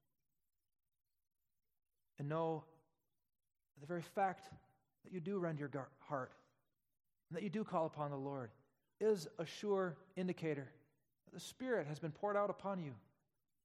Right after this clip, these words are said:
The Spirit is with you. And he will gather and he will save his church.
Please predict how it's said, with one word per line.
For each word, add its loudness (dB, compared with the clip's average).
The -10
Spirit 2
is -2
with 2
you. 2
And -10
he 0
will 0
gather 0
and -6
he -4
will -4
save -2
his -18
church. -10